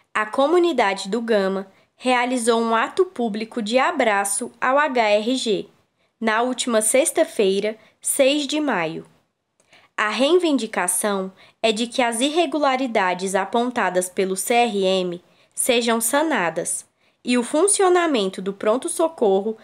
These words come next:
seja garantido. Uma nova vistoria do Conselho está prevista para o início desta semana.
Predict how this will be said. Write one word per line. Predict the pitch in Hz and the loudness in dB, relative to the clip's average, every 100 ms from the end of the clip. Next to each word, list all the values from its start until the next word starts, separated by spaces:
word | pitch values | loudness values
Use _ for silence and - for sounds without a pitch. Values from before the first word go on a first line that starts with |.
| _ | _
seja | - - 254 240 226 | -8 0 2 2 0
garantido. | 233 302 381 381 - 190 165 170 _ _ _ _ _ _ _ - | 0 2 0 0 -4 -6 -8 -16 _ _ _ _ _ _ _ -4
Uma | 240 247 | 0 2
nova | 247 302 392 | 2 2 4
vistoria | 359 359 - 330 247 196 | 4 2 4 2 4 0
do | 185 | -2
Conselho | 262 254 202 - 214 202 185 185 _ | -4 -4 -2 0 2 2 0 -6 _
está | 254 - 254 | -8 -2 -2
prevista | 240 311 339 247 214 - 226 | 0 0 0 0 -4 -2 -4
para | 247 226 226 | -2 0 2
o | 311 | 2
início | 320 214 202 214 | 0 -2 -4 0
desta | 208 208 226 | 2 2 -2
semana. | - 269 285 202 165 165 | -2 0 0 -2 -6 -12